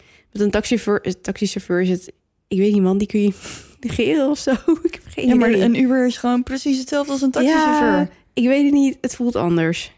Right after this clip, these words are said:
Speaker 1: voor
Speaker 2: Oké.
Speaker 1: mij, in ieder
Speaker 2: Nou,
Speaker 1: geval.
Speaker 2: anyway.
Speaker 1: Net zoals dat dan dat gesprek midden in een auto, dat je denkt, "Ik heb er eigenlijk geen, geen bal meer te maken, want ik betaal jou."
Speaker 2: Ja.
Speaker 1: En dan zit ik jouw privégesprek aan te horen.
Speaker 2: Ja.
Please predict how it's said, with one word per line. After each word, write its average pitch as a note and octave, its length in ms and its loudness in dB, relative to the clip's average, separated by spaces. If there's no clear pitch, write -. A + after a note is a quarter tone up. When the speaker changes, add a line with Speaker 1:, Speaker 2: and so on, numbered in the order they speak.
Speaker 1:
voor - 140 -4
Speaker 2:
Oké. F#3 100 2
Speaker 1:
mij, D#3+ 200 0
in F3+ 160 -4
ieder F3+ 160 0
Speaker 2:
Nou, F3 120 0
Speaker 1:
geval. - 180 -4
Speaker 2:
anyway. G3 560 0
Speaker 1:
Net A#3+ 200 -2
zoals C4+ 140 -2
dat A#3 140 0
dan A#3 160 0
dat G#3 200 0
gesprek G#3 520 -4
midden G#3+ 260 2
in G3+ 60 2
een F#3 120 2
auto, G#3 380 0
dat G3 100 0
je G3 80 -2
denkt, F#3 180 0
"Ik F#3+ 80 -6
heb G3 140 -2
er F#3 80 -2
eigenlijk F#3+ 300 -4
geen, F#3 320 -2
geen F3+ 220 -6
bal E3+ 160 0
meer F3+ 180 0
te - 100 -18
maken, E3+ 260 -4
want F3+ 120 -8
ik E3+ 100 -6
betaal F3+ 360 -2
jou." G#3 380 0
Speaker 2:
Ja. F#3+ 280 -2
Speaker 1:
En G3+ 100 -2
dan G#3 120 2
zit G#3+ 140 2
ik A3 100 0
jouw G3+ 180 0
privégesprek G3+ 840 -4
aan - 140 -6
te F3 120 -6
horen. E3 600 -2
Speaker 2:
Ja. F3+ 300 -2